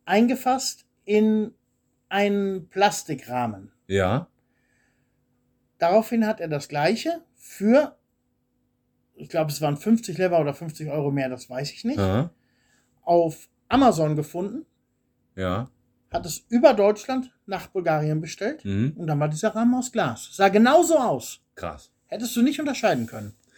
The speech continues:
Speaker 2: Interessant wäre das jetzt, wenn man, wenn man auf AliExpress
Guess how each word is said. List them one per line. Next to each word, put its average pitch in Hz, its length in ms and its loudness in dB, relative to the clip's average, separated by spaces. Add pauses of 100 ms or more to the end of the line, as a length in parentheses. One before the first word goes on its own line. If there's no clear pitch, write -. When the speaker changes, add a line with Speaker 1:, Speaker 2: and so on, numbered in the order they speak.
(160)
Speaker 2:
Interessant 101 500 -2
wäre 113 120 2
das 104 160 -2
jetzt, 104 260 -4
wenn 98 100 -6
man, 90 300 -2
wenn 85 100 -4
man 82 120 -4
auf 76 140 -10
AliExpress 90 880 -6